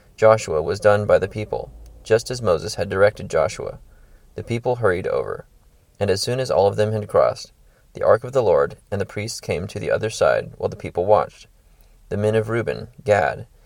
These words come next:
and the half-tribe of Manasseh crossed over, armed in front of the Israelites, as Moses had directed them. About forty thousand armed for battle crossed over before the Lord to the plains of Jericho for war.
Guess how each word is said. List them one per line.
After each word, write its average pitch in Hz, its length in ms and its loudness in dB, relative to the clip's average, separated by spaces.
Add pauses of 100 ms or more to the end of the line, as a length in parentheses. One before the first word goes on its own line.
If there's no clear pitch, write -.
(180)
and 101 140 -2
the 95 60 -2
half-tribe 104 460 2
of 107 120 -2
Manasseh 101 420 -4
crossed - 380 0
over, 80 380 -2 (180)
armed 110 320 2
in - 160 -6
front 101 220 -2
of 107 40 0
the 113 140 -8
Israelites, 76 560 -2 (500)
as 98 180 0
Moses 104 300 0
had 104 140 -2
directed 90 400 0
them. - 240 -10 (520)
About 95 300 4
forty 117 260 0
thousand 107 420 2
armed 95 280 0
for 110 140 -6
battle 85 480 0
crossed - 340 0
over 73 300 0 (520)
before 101 300 2
the 113 100 0
Lord 73 360 0 (140)
to - 120 -14
the - 100 -8
plains 113 580 -4 (540)
of 98 120 -6
Jericho 95 500 4
for - 200 -8
war. 71 400 -4